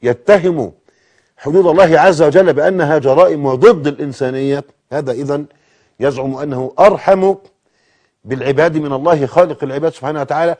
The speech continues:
وأحكم من الله وأعدل من الله عز وجل.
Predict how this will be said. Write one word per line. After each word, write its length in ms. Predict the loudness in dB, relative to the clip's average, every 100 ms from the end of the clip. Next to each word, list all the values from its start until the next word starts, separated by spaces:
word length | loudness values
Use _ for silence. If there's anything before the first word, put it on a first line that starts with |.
| _ _
وأحكم 760 | 0 4 4 0 0 0 2
من 120 | -2 -4
الله 360 | 2 2 2 2
وأعدل 560 | 4 6 4 4 2
من 200 | 2 -2
الله 340 | -4 -4 -4 -6
عز 200 | -6 -10
وجل. 280 | -12 -14